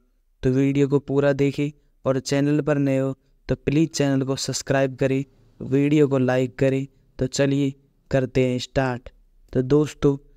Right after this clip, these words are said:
जोनिता डिक्रूज की इस सीरीज का नाम होने वाला है कलयुगी जीवन, जिसमें आपको जोनिता के साथ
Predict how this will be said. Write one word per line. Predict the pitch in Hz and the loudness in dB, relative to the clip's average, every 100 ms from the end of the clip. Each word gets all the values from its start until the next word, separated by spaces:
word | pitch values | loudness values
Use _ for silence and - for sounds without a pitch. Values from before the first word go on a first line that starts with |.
| _ _ | _ _
जोनिता | 131 143 151 156 165 | -2 0 2 2 2
डिक्रूज | 147 139 139 143 143 - | 2 0 0 -2 -2 -4
की | 135 135 - _ _ | -4 -4 -10 _ _
इस | 135 151 | -4 -4
सीरीज | - 139 143 131 | -2 -2 -2 0
का | 143 | 0
नाम | 143 135 135 | 2 2 0
होने | 135 127 131 | 0 0 0
वाला | 127 123 | 0 0
है | 127 127 - _ _ _ | -2 -4 -8 _ _ _
कलयुगी | 143 139 131 127 139 | -2 0 0 0 -2
जीवन, | 131 131 123 123 120 - _ _ _ | 0 0 2 0 -2 -10 _ _ _
जिसमें | 135 135 147 143 | -4 0 0 0
आपको | 135 135 - 139 139 _ _ - | -2 -4 -4 -4 -4 _ _ -4
जोनिता | 135 143 151 143 156 | 0 2 2 0 -2
के | 156 147 | -2 -2
साथ | 135 127 - | -4 -4 -8